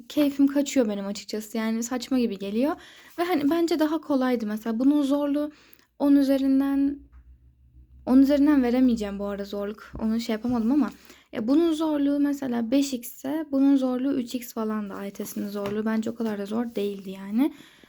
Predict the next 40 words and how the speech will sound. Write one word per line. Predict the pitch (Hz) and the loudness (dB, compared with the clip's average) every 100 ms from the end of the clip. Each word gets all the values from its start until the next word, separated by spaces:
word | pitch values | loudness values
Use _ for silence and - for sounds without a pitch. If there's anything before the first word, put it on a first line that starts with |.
| _ | _
Onun | 320 339 | 2 4
harici | 294 277 311 | 6 4 2
Türkçesine | - 311 294 269 - 226 | -4 -6 -4 -4 -2 -2
gelelim. | 220 220 220 269 330 - _ - - | 0 -2 0 0 0 -4 _ -20 -2
Bunun | 294 294 | 2 2
Türkçesi | 285 302 302 269 247 262 277 262 | 2 -2 0 -2 -2 -2 0 2
bence | 269 262 233 240 262 262 - - _ | 2 2 2 0 -2 -2 -6 -20 _
çok | 269 254 254 | -4 -2 -2
da | 240 | -2
şey | 262 240 | 0 2
değildi. | 240 240 202 208 - 233 | 2 0 -2 -4 -2 -2
Ya | 233 | 0
bir | |
de | 247 | 2
aynı | - 294 302 | 4 4 4
hafta | 285 - | 2 -4
şimdi | 277 277 247 | -2 0 0
üç, | - | -2
dört, | 277 277 | -4 -2
beşe | 277 277 | -2 -2
girince | 262 269 240 220 | 2 4 4 2
ister | 226 254 | -2 -4
istemez | 240 - 233 247 | -6 -4 -2 -2
iki | 233 - 240 | -4 -6 0
yayını | 233 226 | 2 2
kıyaslıyor | 233 220 208 - 226 196 | 0 -4 -4 -4 -4 -6
insan. | 196 - 262 - - - - _ - | -8 -6 -6 -8 -16 -20 -20 _ -6
E, | 277 | 0
bence | 392 311 | 2 2
üç, | 311 349 | 2 -2
dört, | 330 | -2
beşin | 302 311 | -2 -2
Türkçesi | 311 302 277 - | -6 -8 -8 -2
daha | 285 294 | 2 2
güzeldi | 233 214 208 214 302 - | 0 -2 -2 -2 -2 2
ama | 277 285 | 4 4
bunun | 277 311 | 4 4
Türkçesi | 294 - 285 302 | 2 -4 -6 -2
daha | 277 254 | 0 0
zordu. | 208 190 185 180 208 | 0 -4 -6 -8 -10